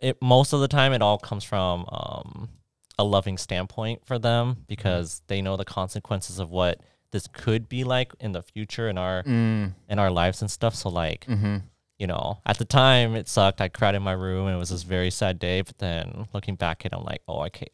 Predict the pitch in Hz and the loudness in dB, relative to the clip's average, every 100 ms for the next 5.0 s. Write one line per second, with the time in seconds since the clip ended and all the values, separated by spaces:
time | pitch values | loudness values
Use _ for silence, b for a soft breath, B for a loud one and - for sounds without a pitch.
0 | - - - - 104 - 101 - - 95 | -14 -12 -10 -8 -6 -4 -4 -4 0 2
1 | - 95 87 - 78 71 69 71 - 73 | 2 -2 -6 -6 -10 -8 -10 -10 -10 -10
2 | - - 90 - - - - - _ _ | -10 -12 -12 -10 -8 -8 -12 -20 _ _
3 | _ _ _ _ _ 92 92 87 87 - | _ _ _ _ _ 0 2 2 -2 -6
4 | - - - 123 - - - - - | -10 -10 -10 -10 -10 -12 -10 -10 -10